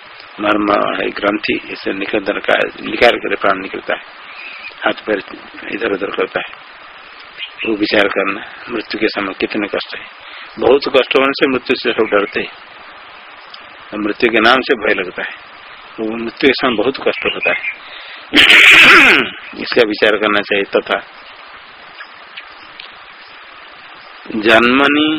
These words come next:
मृत्यु च दोषानुसंधानवत, जैसे जन्म मृत्यु में दोष चिंतन करना, जैसे जरादि से भी दोष अनुसंधान कर्तव्य, जरादि में तथा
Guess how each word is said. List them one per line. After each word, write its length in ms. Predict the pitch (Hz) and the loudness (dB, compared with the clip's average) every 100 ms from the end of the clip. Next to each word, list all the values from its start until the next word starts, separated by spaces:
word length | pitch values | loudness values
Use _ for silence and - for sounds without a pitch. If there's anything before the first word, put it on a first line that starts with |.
| 160 - - - - | -6 -18 -20 -20 -6
मृत्यु 420 | 110 107 - 139 | -2 -2 2 2
च 160 | 135 135 | 4 2
दोषानुसंधानवत, 1200 | 113 123 135 127 127 - 123 113 120 131 147 - - - - - - - | 2 2 4 4 2 0 2 4 4 2 -2 -4 -20 -20 -20 -20 -10 -4
जैसे 220 | 110 110 | -4 0
जन्म 300 | 104 110 117 127 | 2 4 4 2
मृत्यु 320 | 123 113 123 | 0 0 0
में 100 | 120 110 | 0 2
दोष 280 | 123 - 120 | 0 0 -4
चिंतन 320 | 113 123 123 | 0 0 2
करना, 280 | 131 131 151 - - - - - - | 0 2 -2 -6 -18 -18 -16 -18 -10
जैसे 180 | - 107 | -6 -2
जरादि 480 | 104 104 107 113 120 | 2 4 4 4 0
से 140 | 113 | 0
भी 120 | 123 120 | -2 0
दोष 340 | 123 120 - | 0 0 0
अनुसंधान 680 | 123 120 123 117 117 120 123 | 0 2 2 2 2 2 2
कर्तव्य, 1080 | 123 120 123 - - - - - - - 101 | 0 0 -2 -2 -16 -20 -20 -20 -20 -8 0
जरादि 420 | 110 107 110 110 | 4 4 2 0
में 120 | 110 | -2
तथा 340 | - 107 117 | -2 2 2